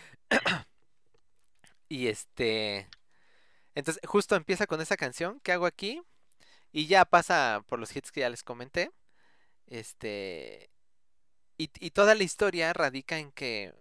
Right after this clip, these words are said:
yo lo entendí así, cuando empieza con la canción de ¿Qué hago aquí? es justamente por, y, y, y en los speeches lo dice, o sea que,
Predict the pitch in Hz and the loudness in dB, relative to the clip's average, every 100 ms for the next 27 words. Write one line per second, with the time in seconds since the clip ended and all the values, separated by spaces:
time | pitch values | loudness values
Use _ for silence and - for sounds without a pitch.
0 | _ - - - - 143 143 175 180 165 | _ -20 -20 -20 -16 -6 2 2 2 -2
1 | 127 131 - 127 - 123 123 165 196 - | -4 -6 -6 -8 -4 -4 -4 -4 -4 -4
2 | 151 113 113 - 143 - 135 131 139 - | -6 -6 -10 -10 -10 -4 -2 -2 -4 -6
3 | 131 202 _ - - - - 135 - 156 | -14 -14 _ -20 -20 -14 -6 -6 -4 -4
4 | - 135 127 143 - 117 - 160 131 196 | -2 -2 -2 -6 -2 -4 -4 -10 -10 -12
5 | - 147 151 151 165 - 208 - 180 139 | -2 -2 -2 -4 -4 -4 -6 -6 -4 -4
6 | 165 - 127 110 - - - - - 123 | -4 -8 -8 -10 -20 -20 -20 -20 -12 -6
7 | 135 - 135 | -6 -4 -6